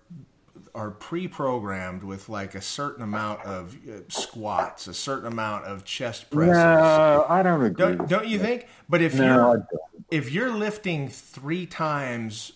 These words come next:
Speaker 1: or four times or wh-, whatever, that's
Speaker 2: Yes.
Speaker 1: a lot more wear and
Speaker 2: Yes,
Speaker 1: tear on your
Speaker 2: yes, that's a
Speaker 1: joints.
Speaker 2: lot more grinding.
Speaker 1: A lot more grinding.
Speaker 2: Right.
Speaker 1: And I'll tell you what, I think your joints and it, just everything will feel better too on one day a li-,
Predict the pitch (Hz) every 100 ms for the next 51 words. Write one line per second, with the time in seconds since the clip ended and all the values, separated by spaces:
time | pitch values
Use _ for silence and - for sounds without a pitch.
0 | - 98 - - 165 160 196 139 117 98
1 | - - 139 147 151 160 160 117 - -
2 | - _ - 185 170 165 113 117 127 147
3 | 170 165 156 113 127 135 147 143 113 -
4 | 110 110 101 127 98 95 117 98 143 143
5 | 143 143 135 117 117 120 113 107 87 76
6 | - 104 123 170 190 190 156 147 147 143
7 | 135 135 92 92 92 - _ - 120 123
8 | 123 160 160 156 160 123 107 101 - 113
9 | 98 123 156 196 170 - - 131 120 110
10 | 107 104 104 - 131 113 101 127 190 196
11 | - 92 87 92 120 95 82 95 90 82
12 | 160 170 117 104 104 101 95 95 - 107
13 | 98 98 101 101 113